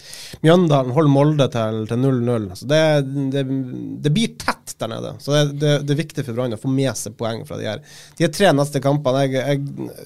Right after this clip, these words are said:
jeg sa vel i går egentlig, altså med Strø-, altså med Strømskosekampen, Brann burde ha i hvert fall ni poeng med seg fra de her fire neste.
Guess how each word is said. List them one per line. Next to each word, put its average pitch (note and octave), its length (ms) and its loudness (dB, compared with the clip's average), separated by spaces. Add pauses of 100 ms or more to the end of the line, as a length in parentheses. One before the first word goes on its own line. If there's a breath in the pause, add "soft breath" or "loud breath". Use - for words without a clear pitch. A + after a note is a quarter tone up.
(120)
jeg C#3+ 100 -2
sa D3+ 220 2
vel B2+ 140 0
i B2+ 40 -2
går B2+ 300 2
egentlig, B2 200 -4
altså A2+ 160 -4
med B2 640 -4
Strø-, A#2+ 320 -6
altså C3+ 160 -6
med C3+ 160 -2
Strømskosekampen, B2+ 1040 -6
Brann C#3 320 2
burde C3 280 -4
ha A2+ 220 -4
i - 400 -20
hvert C#3 120 -2
fall A2+ 200 -6
ni B2+ 280 -2
poeng A2 360 -8 (140)
med A2+ 180 -6
seg G2+ 160 -10
fra G2+ 160 -10
de G#2 80 -8
her G2+ 100 -8
fire A2+ 320 -14
neste. - 360 -12